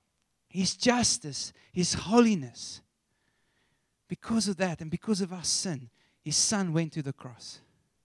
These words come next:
But it's because of his love that his son rose from the dead. He's all. He's not just parts.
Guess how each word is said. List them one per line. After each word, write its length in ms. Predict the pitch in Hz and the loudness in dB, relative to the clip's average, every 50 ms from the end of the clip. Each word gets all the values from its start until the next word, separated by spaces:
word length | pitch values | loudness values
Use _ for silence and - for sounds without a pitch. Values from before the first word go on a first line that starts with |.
| _ _ _ _ _ _ _ _ _ _ _ _ _ _ _ _ _ _ _ _ _ _ _ _ _ _ _ _ _ _ _ | _ _ _ _ _ _ _ _ _ _ _ _ _ _ _ _ _ _ _ _ _ _ _ _ _ _ _ _ _ _ _
But 100 | - 160 | -10 -8
it's 100 | 151 - | -6 -6
because 340 | - 185 - - 233 233 180 | -8 -8 -6 -4 -4 -2 -2
of 80 | 202 156 | -2 -4
his 180 | 170 147 123 | -4 -4 -6
love 400 | 139 139 165 196 196 160 127 127 | -6 -8 -6 -6 -6 -8 -10 -10
that 120 | - 156 151 | -10 -10 -8
his 120 | 156 - | -8 -6
son 300 | - - 196 180 165 147 | -6 -6 -6 -6 -6 -4
rose 240 | 143 160 160 143 - | -4 -2 -2 -4 -4
from 160 | - 143 131 | -8 -10 -12
the 100 | 120 123 | -14 -14
dead. 240 | 117 135 139 120 107 - _ _ _ _ _ _ _ - - - - | -12 -12 -14 -14 -16 -20 _ _ _ _ _ _ _ -20 -20 -16 -2
He's 180 | - 185 180 180 | 0 0 2 6
all. 440 | 220 262 269 269 233 180 135 117 - - - - | 8 10 12 12 12 10 8 6 0 -6 -6 -2
He's 160 | 196 185 - | -2 2 2
not 160 | 262 269 - | 2 2 2
just 260 | - 247 220 - - | 2 0 0 -2 0
parts. 480 | - 233 220 208 208 202 - - - | 0 0 0 0 -2 -4 -4 -4 -4